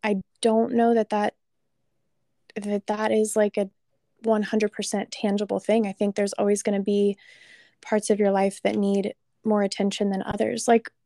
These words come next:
like you, for example, right? Like, your family is your priority right now.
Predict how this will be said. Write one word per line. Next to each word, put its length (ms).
like 180
you, 180
for 140
example, 480
right? 240
Like, 160
your 160
family 800
is 180
your 80
priority 520
right 180
now. 300